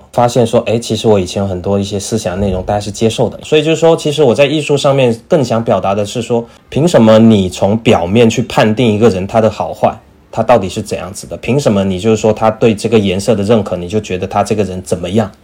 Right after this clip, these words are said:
凭什么他学习成绩，他考试哪里不好，你就说这个人不行？我觉得不是这样子的。每个人他有他优，优处、优势的，呃，的点所在。但是只是因为一些阴差阳错、一些巧合，可能说他没，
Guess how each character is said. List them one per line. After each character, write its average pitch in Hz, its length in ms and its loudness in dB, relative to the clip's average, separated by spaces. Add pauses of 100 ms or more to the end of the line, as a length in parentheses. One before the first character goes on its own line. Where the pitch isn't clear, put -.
(100)
凭 123 180 2
什 131 120 4
么 104 120 2
他 113 320 4
学 110 160 2
习 110 120 2
成 101 200 0
绩， 117 160 0
他 113 120 2
考 92 220 0
试 107 240 0
哪 95 180 0
里 101 80 2
不 110 140 2
好， 107 200 -2
你 90 120 -8
就 104 100 -4
说 101 160 -6
这 98 120 -4
个 104 80 -2
人 92 180 -6
不 107 80 -6
行？ - 260 -8
我 107 80 -6
觉 143 120 0
得 180 40 0
不 180 80 -4
是 190 140 0
这 196 100 0
样 143 160 2
子 - 120 -10
的。 - 120 -8 (140)
每 - 100 -2
个 160 100 2
人 151 140 4
他 160 100 2
有 135 100 4
他 131 160 4
优， 151 260 2
优 160 220 0
处、 110 320 0
优 147 200 4
势 160 240 0
的， 98 120 -4 (180)
呃， 110 80 -2
的 104 100 -2
点 92 320 -6
所 - 200 -8
在。 104 260 0 (360)
但 156 80 6
是 147 160 0
只 107 140 -6
是 - 120 -4
因 139 160 2
为 131 160 4
一 127 60 0
些 127 220 0
阴 139 160 0
差 139 160 2
阳 117 180 2
错、 127 160 0
一 127 60 0
些 135 120 0
巧 92 280 -4
合， 104 160 -8
可 104 140 -2
能 113 120 0
说 143 140 0
他 151 180 2
没， 131 420 0